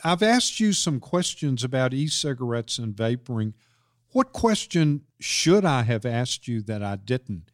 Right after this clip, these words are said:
Speaker 2: From your perspective, not only as a pediatric pulmonologist, but someone who truly cares about the health of our community.
Speaker 1: So I think one of the big questions that we still don't really know the answer to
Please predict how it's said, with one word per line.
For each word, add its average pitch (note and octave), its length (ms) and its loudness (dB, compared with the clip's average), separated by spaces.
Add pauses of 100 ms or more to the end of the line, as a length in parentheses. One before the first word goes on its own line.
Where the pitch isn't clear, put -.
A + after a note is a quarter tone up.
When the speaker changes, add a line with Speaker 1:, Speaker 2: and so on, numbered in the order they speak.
(160)
Speaker 2:
From C3 240 4
your E3+ 180 4
perspective, C#3 840 -2
not D3+ 260 2
only D3 540 2 (340)
as A#2 420 0
a A2+ 120 -2
pediatric B2+ 840 -2 (120)
pulmonologist, B2+ 1000 -2 (320)
but C#3 140 0
someone F3 500 2
who C3 180 2
truly E3+ 480 0
cares A#2 720 -2
about A#2 320 -4
the A#2 120 -6
health A#2 320 -6
of G#2 160 -10
our G2+ 200 -4
community. G2+ 720 -8 (500)
Speaker 1:
So D4+ 80 4
I D#4 60 2
think G#4 240 -4
one E4 140 2
of C4 120 0
the A#3+ 80 4
big A3+ 340 0
questions G3+ 760 -2
that G#3 240 0
we A#3+ 240 0
still A#3+ 180 4
don't A3+ 240 0
really G3 220 2
know F3+ 180 0
the D#3 300 -2
answer G#3+ 260 -2
to C4+ 400 2